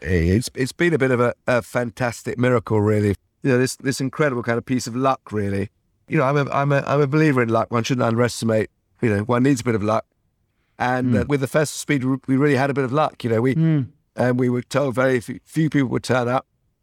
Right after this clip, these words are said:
Speaker 1: And lo and behold, I opened my curtains that first morning and twenty-five thousand <laughs> people were rolling in.
Speaker 2: Wow.
Speaker 1: It was like a kind of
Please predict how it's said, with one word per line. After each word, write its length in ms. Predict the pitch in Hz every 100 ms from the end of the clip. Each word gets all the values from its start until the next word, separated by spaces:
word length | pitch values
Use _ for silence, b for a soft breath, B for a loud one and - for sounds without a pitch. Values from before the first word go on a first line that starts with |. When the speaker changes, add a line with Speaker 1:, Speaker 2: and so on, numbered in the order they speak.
| _ _ _
Speaker 1:
And 140 | - 131
lo 140 | 156
and 80 | 143
behold, 260 | 135 143 139
I 80 | 143
opened 120 | 117
my 120 | 127
curtains 320 | - 143 135
that 160 | 131 -
first 260 | 135 139 135
morning 220 | 131 135
and 100 | 131
twenty-five 460 | 143 151 160 143
thousand 340 | 143 139 131 131
<laughs> 40 |
people 440 | 135 - 190 - 180
were 160 | - 151 -
rolling 400 | 185 180 170 175
in. 240 | 156 165
Speaker 2:
Wow. 460 | 104 101 98 107 107
Speaker 1:
It 80 | 139
was 180 | 127
like 300 | 135 156 147 _ -
a 80 | 135
kind 200 | 127 143
of 200 | 123